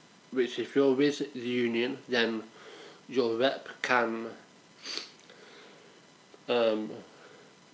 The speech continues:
come and meet you at your place of work, if it's con-, if it's easy, easier, or if you wanna do it outside of work, they can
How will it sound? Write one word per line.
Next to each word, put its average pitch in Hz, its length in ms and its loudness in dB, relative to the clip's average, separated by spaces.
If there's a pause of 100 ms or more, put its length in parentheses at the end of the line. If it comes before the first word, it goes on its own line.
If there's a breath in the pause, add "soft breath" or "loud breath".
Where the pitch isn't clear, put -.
(840)
come 120 300 6
and 113 320 4
meet 123 260 -2
you 123 300 0
at 120 180 0
your 113 320 0 (380)
place 107 260 -2
of 101 100 0
work, 113 400 0 (1080)
if 104 160 -4
it's 110 180 -4
con-, 107 320 -4
if - 140 -6
it's 107 160 -6 (240)
easy, 123 540 0 (600)
easier, 131 460 2 (260)
or 117 320 6
if 117 540 -4 (1000 loud breath)
you 120 120 -2
wanna 117 200 0
do 120 180 0
it 123 40 2
outside 113 380 2
of 107 140 -2
work, 139 240 6
they 113 160 2
can 101 380 -4